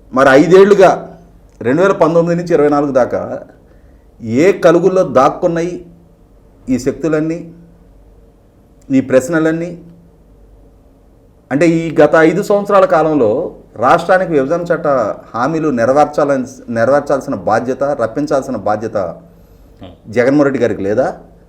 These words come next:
Speaker 1: జగన్మోహన్ రెడ్డి గారికి గుర్తు చేయాల్సిన బాధ్యత ఈ ఉండవల్లి అరుణ్ కుమార్ గారు లాంటి వ్యక్తులకి ఆ రోజు ఏ కట్టెను వెనక దాక్కొని తొంగి చూస్తూ ఉన్నారు వీళ్ళంతా?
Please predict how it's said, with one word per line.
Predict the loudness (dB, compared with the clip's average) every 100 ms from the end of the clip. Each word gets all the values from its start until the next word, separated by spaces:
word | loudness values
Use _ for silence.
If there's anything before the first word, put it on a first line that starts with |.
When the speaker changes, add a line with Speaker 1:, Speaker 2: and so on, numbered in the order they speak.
| _ _ _ _ -6
Speaker 1:
జగన్మోహన్ | 2 2 4 2
రెడ్డి | 2 2
గారికి | 2 2
గుర్తు | -6 -4 0
చేయాల్సిన | 4 4 2 0
బాధ్యత | 0 0 -2
ఈ | -2
ఉండవల్లి | 0 0 0 0
అరుణ్ | -2 -2
కుమార్ | -2 -2
గారు | -2 -2
లాంటి | -2 -2
వ్యక్తులకి | -6 -4 -6 -4 -6 -8 -12 -20 _ _ _ _ _ -8
ఆ | 2 4
రోజు | 6 4 0 -2 -6 -16 -20 -20 _ _ _ _ _ -6
ఏ | 0 0 0
కట్టెను | 0 0 0
వెనక | -2 -2
దాక్కొని | 0 2 0 0 0 0 -4 -10 -18 _ -6
తొంగి | -2 -2
చూస్తూ | -4 -4 -2
ఉన్నారు | -2 -4
వీళ్ళంతా? | -4 -6 -8